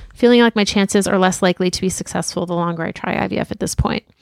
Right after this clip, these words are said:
I'm still processing my thoughts and feelings as the result of our last retrieval was recent.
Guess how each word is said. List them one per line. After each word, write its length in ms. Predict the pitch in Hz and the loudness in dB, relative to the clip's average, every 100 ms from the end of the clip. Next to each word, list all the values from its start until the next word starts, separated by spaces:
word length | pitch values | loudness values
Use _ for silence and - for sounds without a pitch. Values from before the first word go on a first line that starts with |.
| _ _ _ | _ _ _
I'm 120 | - 202 | -2 0
still 240 | - 262 | 4 4
processing 480 | 233 214 220 220 202 | 4 4 4 2 4
my 100 | 196 | 4
thoughts 320 | 190 180 - | 4 0 0
and 100 | 175 | -4
feelings 420 | - 170 170 170 - | 0 2 2 0 0
as 200 | 175 170 | -2 0
the 80 | |
result 340 | 180 175 196 - | 0 2 0 0
of 100 | 180 | 0
our 100 | 175 | 2
last 400 | 165 165 - - | 0 -2 -6 -10
retrieval 480 | 196 - 180 170 175 | -10 -2 0 2 2
was 140 | 180 175 | 0 2
recent. 440 | 185 - 214 - | 2 2 -2 -4